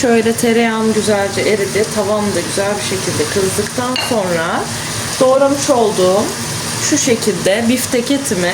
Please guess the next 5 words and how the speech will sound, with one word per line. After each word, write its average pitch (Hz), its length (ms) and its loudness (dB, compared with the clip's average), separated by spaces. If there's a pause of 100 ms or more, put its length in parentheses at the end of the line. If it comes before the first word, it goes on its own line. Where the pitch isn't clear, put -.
içerisine 233 640 0 (440)
ekliyorum 185 720 0 (920)
ve 240 160 2 (120)
pişirmeye 208 600 0
başlayacağım. 185 840 -2